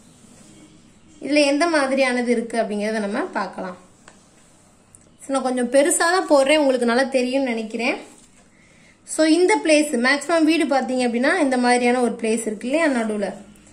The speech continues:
So, அப்படி இருக்கிறதுல வந்து இதை நம்ம என்ன சொல்லுவோம் அப்படின்னா வட மேற்கு அப்படின்னு வந்து சொல்லுவோம். இந்த position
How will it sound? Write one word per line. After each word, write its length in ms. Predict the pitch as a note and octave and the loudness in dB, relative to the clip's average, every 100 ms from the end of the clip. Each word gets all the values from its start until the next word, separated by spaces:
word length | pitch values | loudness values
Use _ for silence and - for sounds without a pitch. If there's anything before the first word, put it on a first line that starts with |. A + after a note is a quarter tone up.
| - - - | -20 -16 -4
So, 80 | C#4 | -2
அப்படி 220 | A#3+ B3 D#4 | 0 0 0
இருக்கிறதுல 460 | D4+ C4 B3+ A#3 | 0 0 0 -2
வந்து 160 | A#3 C4+ | -4 -4
இதை 80 | B3 B3 | -2 -2
நம்ம 160 | A#3+ | 0
என்ன 100 | B3 C#4+ | 0 -2
சொல்லுவோம் 320 | C4+ B3 A#3 | -2 0 -2
அப்படின்னா 300 | G3 G3+ A3+ G4+ A#4+ - - - - _ _ _ _ _ _ _ - _ A3+ | -4 -6 -6 -6 -8 -18 -20 -20 -20 _ _ _ _ _ _ _ -20 _ -8
வட 280 | A3 A#3+ D4 C5+ - - - - - - - _ _ _ - - - - - - _ _ - _ | -4 0 0 -2 -8 -20 -20 -20 -20 -20 -20 _ _ _ -20 -20 -20 -20 -20 -20 _ _ -20 _
மேற்கு 540 | B3 C4+ D4 C#4+ - A#3 - - A3+ | -2 2 2 0 -2 -2 -2 -6 -6
அப்படின்னு 280 | A3 A3 | -4 -4
வந்து 180 | G#3+ G#3 | -6 -8
சொல்லுவோம். 360 | G3+ G3 B3 F#4 D#4+ - - - _ - - - _ - D4 | -8 -6 -6 -6 -10 -18 -20 -20 _ -20 -20 -20 _ 0 0
இந்த 180 | E4+ G4 | 2 2
position 500 | D#4+ D4+ D#4+ D4+ D#4 | 2 2 2 0 0